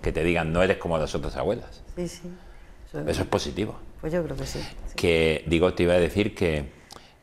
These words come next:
Speaker 1: que mucha gente, mm, no hace nada, se tira el día viendo la televisión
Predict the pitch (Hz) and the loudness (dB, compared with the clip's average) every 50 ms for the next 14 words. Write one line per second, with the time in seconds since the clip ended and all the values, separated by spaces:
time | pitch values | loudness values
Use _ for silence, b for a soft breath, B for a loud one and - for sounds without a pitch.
0 | - - _ _ _ _ - - 85 80 80 85 82 - 98 - - 107 104 101 | -20 -20 _ _ _ _ -2 0 2 2 2 0 2 0 0 0 2 0 0 2
1 | 113 117 127 - - - 73 76 76 73 71 71 71 71 69 69 67 65 65 - | 2 2 2 2 -2 -8 -6 -4 -4 -2 -2 -2 -4 -4 -4 -4 -4 -6 -6 -6
2 | - 67 71 78 87 98 95 - 110 90 87 95 110 120 110 113 - 95 76 - | -6 -4 -2 2 2 2 2 2 0 2 4 4 4 4 4 2 2 -4 -2 0
3 | 80 82 87 82 78 82 85 80 82 80 80 85 82 80 78 80 78 78 78 78 | 2 2 2 2 4 4 4 4 4 2 2 4 2 2 2 0 0 2 0 0
4 | - - 107 110 | 0 -2 -4 -4